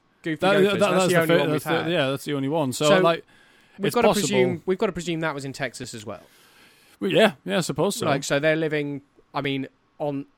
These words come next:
Speaker 1: well, we don't know how solid it is, but,
Speaker 2: No.
Speaker 1: like, something that was on the human side of the demarcation line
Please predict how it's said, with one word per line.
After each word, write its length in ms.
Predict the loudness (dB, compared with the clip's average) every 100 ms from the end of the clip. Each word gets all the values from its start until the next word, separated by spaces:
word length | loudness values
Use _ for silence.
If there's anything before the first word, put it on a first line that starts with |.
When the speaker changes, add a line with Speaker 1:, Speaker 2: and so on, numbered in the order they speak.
| _ _
Speaker 1:
well, 160 | -6 -4
we 80 | -2
don't 120 | -4
know 60 | -4
how 160 | -4
solid 460 | -6 -6 -4 -2 -2
it 80 | -2
is, 260 | -4 -6
but, 220 | -6 -4 -2
Speaker 2:
No. 100 | -2
Speaker 1:
like, 220 | -4 -8 _
something 360 | -2 -2 0 -4
that 80 | -4
was 120 | -2
on 260 | -4 -6 -10 _ _ _
the 80 | -10
human 360 | -6 -4 -4 -4
side 300 | -4 -4 -4
of 60 | -8
the 80 |
demarcation 640 | -8 -8 -8 -6 -6 -6 -8
line 400 | -6 -6 -8